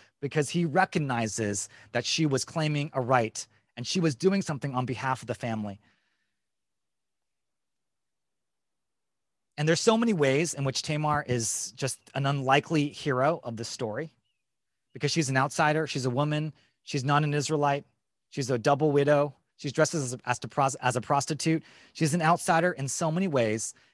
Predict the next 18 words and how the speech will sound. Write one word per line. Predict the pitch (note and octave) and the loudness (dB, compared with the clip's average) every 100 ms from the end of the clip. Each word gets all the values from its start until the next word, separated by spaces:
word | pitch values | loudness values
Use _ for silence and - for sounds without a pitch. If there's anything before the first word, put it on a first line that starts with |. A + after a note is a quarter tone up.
| _ - | _ -10
And | C#3 C#3 | -4 2
yet | C#3+ C#3+ | 4 2
it | - C#3+ | 0 2
is | C#3 - - | 0 -2 -10
her | - E3+ E3 E3 D#3 | -4 2 2 2 0
righteousness | C#3 D3+ F3 D#3+ - A#2 F#2+ - - - _ _ - | -2 -2 -2 -6 -6 -8 -8 -8 -10 -16 _ _ -6
that | C3+ | -4
rescues | C#3 C3+ - - C3 A#2+ - | 0 -2 -2 -4 -6 -6 -6
Judah. | A#2 G2+ G2 _ _ _ _ _ _ _ _ _ _ _ _ _ _ _ _ _ _ _ _ _ _ _ _ _ | -6 -6 -8 _ _ _ _ _ _ _ _ _ _ _ _ _ _ _ _ _ _ _ _ _ _ _ _ _
And | - | -2
then | D#3 | 2
the | E3+ | 2
question | - A3+ - G3 | 4 4 4 0
becomes, | D3+ - C3 G#2+ A#2 - - - _ _ _ _ _ _ _ _ _ _ _ C3 | 0 0 0 0 -4 -8 -12 -18 _ _ _ _ _ _ _ _ _ _ _ _
why | C#3 F3 A3 | -4 0 0
is | E3 B2 | 0 -2
this | D3 C3+ - | -2 -2 -6
important? | A#2 - - C#3 F2 E2+ | -10 -10 -6 -6 -6 -14